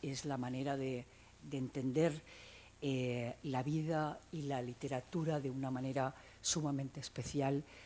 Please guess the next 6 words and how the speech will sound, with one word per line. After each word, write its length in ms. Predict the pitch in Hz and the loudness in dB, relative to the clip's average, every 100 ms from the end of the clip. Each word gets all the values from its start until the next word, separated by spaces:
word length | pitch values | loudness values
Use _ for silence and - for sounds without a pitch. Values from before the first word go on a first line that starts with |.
| - | -14
de 120 | 156 | 0
una 220 | 143 151 147 | 2 4 2
manera 340 | 139 139 143 | 2 2 0
que 320 | - 127 117 - | 0 0 0 0
trasciende 960 | 127 123 - - 180 170 139 123 120 - | 6 8 8 8 8 8 6 2 -4 -6
en, 540 | - 127 123 120 110 | -4 -2 -2 -2 -6